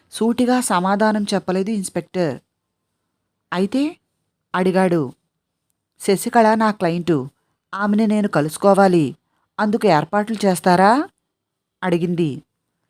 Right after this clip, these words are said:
ఇన్స్‌పెక్టర్ మళ్ళీ నవ్వాడు. "చెయ్యకపోతే?" ఎదురు ప్రశ్న వేశాడు. "కొంత వ్యవధితో నేనే ఆ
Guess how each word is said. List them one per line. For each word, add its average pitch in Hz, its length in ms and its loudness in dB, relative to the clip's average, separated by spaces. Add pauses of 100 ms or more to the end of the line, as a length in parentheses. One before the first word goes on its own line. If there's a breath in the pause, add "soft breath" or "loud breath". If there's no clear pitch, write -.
(320)
ఇన్స్‌పెక్టర్ 247 560 -4
మళ్ళీ 180 320 0
నవ్వాడు. 170 460 2 (1080)
"చెయ్యకపోతే?" 202 640 0 (800)
ఎదురు 185 260 2
ప్రశ్న 226 320 -2
వేశాడు. 175 480 2 (1700)
"కొంత 214 260 0
వ్యవధితో 185 600 4 (200)
నేనే 175 360 4
ఆ 240 180 6